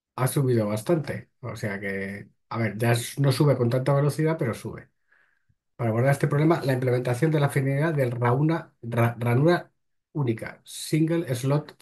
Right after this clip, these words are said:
finale, slot único, slot único finalista. ¿Vale? Finality. Un mecanismo que reduciría el tiempo de confirmación de las transacciones. Pe-, permitiría a Ethereum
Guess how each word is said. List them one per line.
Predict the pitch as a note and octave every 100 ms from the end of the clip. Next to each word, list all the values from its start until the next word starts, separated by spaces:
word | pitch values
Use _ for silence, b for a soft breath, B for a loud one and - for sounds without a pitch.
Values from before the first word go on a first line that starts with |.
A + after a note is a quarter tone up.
| -
finale, | C#3+ B2 E2+ A2 - _
slot | _ - C3 D3+ C3
único, | G#2 F#2 - - _ _ -
slot | C3 C#3
único | D3 D3 D#3+
finalista. | D3 A2+ G#2 G2 - - - _ _ _ _ _ _ _ _ _ _ _ _ _
¿Vale? | C3+ C3 D#3+ - _ _ _ _ _ _ _ _ _ _
Finality. | - A#2+ A#2+ F#2+ - - _ b b b _
Un | C3+
mecanismo | C3 C3+ C#3 D#3
que | D3
reduciría | B2+ A#2+ A#2+ B2+
el | C3+
tiempo | C3 C3+ C#3
de | C3+
confirmación | A#2 A#2+ A2+ C3
de | C3
las | A#2+ A2+
transacciones. | G#2+ F#2+ F2+ F#2 F2+ A2+
Pe-, | - A2
permitiría | G2 - A2 A#2 A#2 B2 C#3+
a | C3
Ethereum | A#2+ D#3 C#3 F#2 -